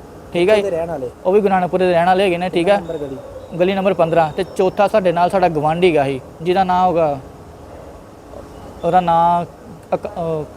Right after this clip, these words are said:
Speaker 1: ਕੀ ਕਹਿੰਦੇ ਉਹਨੂੰ?
Speaker 2: ਕਿੱਥੇ ਰਹਿੰਦਾ ਉਹ?
Speaker 1: ਉਹ ਸਾਡੇ ਨਾਲ ਹੀ ਰਹਿੰਦਾ ਵਾ,
Speaker 2: ਅੱਛਾ।
Speaker 1: ਸਾਜਨ ਨਾਮ ਮੁੰਡੇ ਦਾ, ਠੀਕ ਆ?
Speaker 2: ਹਾਂ।
Speaker 1: ਉਹਨੇ ਹੀ ਸਾਡੇ ਘਰ ਦੀ ਪਹਿਲਾਂ ਹੀ ਦੁਕਾਨ ਤੜਾਈ ਹੋਈ ਕਿ ਜਦੋਂ ਆਉਣਗੇ ਤੁਸੀਂ ਕੋਠੇ ਥਾਣੀ ਆਇਓ। ਉਹ ਵੀ ਸਾਡੇ ਨਾਲ, ਉਹ ਵੀ ਨਾਲ ਹੀ ਆਇਆ ਸੀ, ਕੋਠਾ ਟੱਪ
Speaker 2: ਹੁਣ,
Speaker 1: ਗਿਆ ਸੀ।
Speaker 2: ਹੁਣ ਕੀ ਮੰਗ ਕਰਦੇ?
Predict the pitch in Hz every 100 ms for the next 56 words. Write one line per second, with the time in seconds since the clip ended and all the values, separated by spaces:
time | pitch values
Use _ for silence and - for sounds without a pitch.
0 | - - 151 147 151 147 143 135 - 208
1 | 190 170 151 - 196 214 202 170 160 180
2 | 165 160 147 135 - - 143 208 185 202
3 | 185 170 185 180 156 143 135 180 175 208
4 | 135 202 226 233 226 214 190 190 175 170
5 | 175 170 202 190 180 180 190 165 175 185
6 | 170 202 208 - 202 185 175 180 190 165
7 | 185 202 202 214 190 165 180 180 190 156
8 | 170 214 - - - 220 233 208 170 180
9 | 196 233 202 - 170 170 180 147 135 123
10 | 120 - 170 190 170 170 185 165 147 202
11 | 214 - 220 185 160 - -